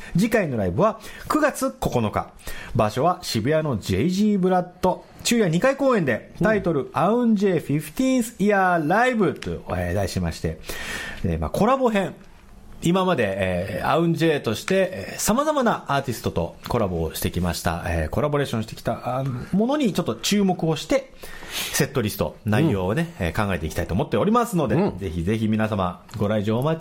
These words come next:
Speaker 1: ち申し上げております。
Speaker 2: うん。
Speaker 1: 詳細は、えー、エスエヌエスなどで発信してまいりますので、えー、ぜひチェックお願いいたします。
Speaker 2: えー、また、皆様からのご感想や和楽器についての質問、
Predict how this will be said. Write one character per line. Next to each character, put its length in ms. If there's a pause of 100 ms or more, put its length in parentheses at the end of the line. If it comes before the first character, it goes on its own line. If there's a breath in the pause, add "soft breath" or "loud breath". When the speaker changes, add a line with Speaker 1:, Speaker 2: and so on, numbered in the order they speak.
Speaker 1:
ち 20
申 140
し 80
上 140
げ 80
て 100
お 100
り 160
ま 300
す。 60
Speaker 2:
う 40
ん。 140
Speaker 1:
詳 380
細 240
は、 260 (320 loud breath)
え 240
ー、 40
エ 40
ス 120
エ 80
ヌ 100
エ 60
ス 100
な 100
ど 80
で 180
発 220
信 140
し 80
て 80
ま 160
い 60
り 40
ま 140
す 100
の 80
で、 300
え 160
ー、 40
ぜ 80
ひ 120
チ 80
ェ 80
ッ 20
ク 140
お 120
願 120
い 20
い 20
た 100
し 120
ま 160
す。 160 (540 loud breath)
Speaker 2:
え 160
ー、 20
ま 140
た、 200
皆 220
様 240
か 140
ら 80
の 140
ご 120
感 240
想 220
や 240
和 160
楽 160
器 80
に 120
つ 140
い 60
て 100
の 80
質 220
問、 180